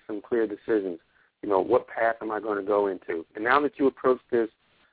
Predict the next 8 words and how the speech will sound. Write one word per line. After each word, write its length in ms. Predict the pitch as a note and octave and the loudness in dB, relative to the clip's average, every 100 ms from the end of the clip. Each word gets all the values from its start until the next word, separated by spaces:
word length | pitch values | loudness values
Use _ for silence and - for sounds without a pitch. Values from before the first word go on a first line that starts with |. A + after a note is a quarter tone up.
| - | -2
um, 480 | G2+ G2+ G2 G2+ G2+ - | 4 6 4 2 -6 -4
this 100 | A2 | -2
next 320 | B2 C3 C3 | 2 2 2
path, 340 | - G2 E2+ D#2+ - | 0 4 4 0 0
this, 160 | G2+ - _ | 2 2 _
this 140 | A2 G#2+ - | 0 0 0
political 420 | A#2 C#3 C3 G2+ | 2 2 2 -4
path, 380 | - F#2+ E2+ | -4 -4 -4